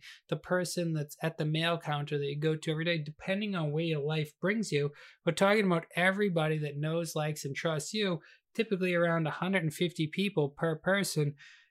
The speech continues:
And that's because that's about the most we truly know. Now, we can go way out there, Facebook, Instagram, all these different places, and say, "Oh, I know thousands of people." But I'm talking about people that you could call today,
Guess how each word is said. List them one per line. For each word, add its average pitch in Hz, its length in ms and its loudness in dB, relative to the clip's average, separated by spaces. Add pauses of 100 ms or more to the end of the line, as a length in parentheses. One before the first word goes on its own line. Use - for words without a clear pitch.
(140)
And 147 340 -4
that's 170 160 -2
because 165 360 2
that's 180 120 -2
about 180 260 6
the 156 80 2
most 156 440 2
we 139 160 0
truly 208 500 2
know. 113 260 -4
Now, 151 280 -2
we 196 120 -2
can 214 140 0
go 175 140 6
way 160 260 2
out 156 220 -2
there, 147 160 -2
Facebook, 147 480 -4
Instagram, 127 520 -6
all 170 120 -2
these 160 160 -4
different 131 260 -6
places, 135 380 -4
and 120 100 -4
say, 147 140 -4
"Oh, 185 100 2
I 165 120 2
know 147 140 -2
thousands 131 680 -6
of 120 60 -14 (100)
people." 131 400 -8 (320)
But 170 80 0
I'm 214 140 4
talking 233 220 6
about 165 200 4
people 170 240 2
that 143 100 4
you 160 60 0
could 160 200 0
call 170 260 2
today, 139 580 -2